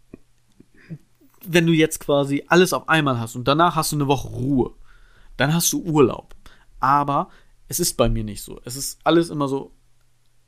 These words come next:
Montag ist nix, Dienstag, Mittwoch ist was, Donnerstag ist nix, Freitag ist was, Samstag ist nix, Sonntag ist was. Weißt du, du hast immer nur so einen Tag dazwischen. Und weil du ja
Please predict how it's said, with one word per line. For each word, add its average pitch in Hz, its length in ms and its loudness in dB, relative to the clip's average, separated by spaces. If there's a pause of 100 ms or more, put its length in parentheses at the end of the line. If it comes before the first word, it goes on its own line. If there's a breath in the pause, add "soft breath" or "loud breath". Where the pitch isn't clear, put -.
Montag 170 400 4
ist - 180 -8
nix, 202 340 -4
Dienstag, 131 320 -2
Mittwoch 147 340 -2
ist 202 240 -2
was, 180 280 -4
Donnerstag 135 440 -4
ist - 180 -12
nix, 214 300 -4 (300 loud breath)
Freitag 165 420 0
ist - 240 -6
was, 151 160 -6
Samstag 151 340 -2
ist 135 140 -8
nix, 143 180 -6
Sonntag 143 360 0
ist 147 180 -8
was. 123 220 -8 (280 loud breath)
Weißt 139 140 -4
du, 151 40 -16
du 156 100 -4
hast 151 120 0
immer 175 160 2
nur 165 80 0
so 160 160 -2
einen 170 300 0
Tag 170 280 -4
dazwischen. 165 640 -4 (640 soft breath)
Und 151 220 4
weil 147 160 2
du 143 60 -2
ja 143 420 0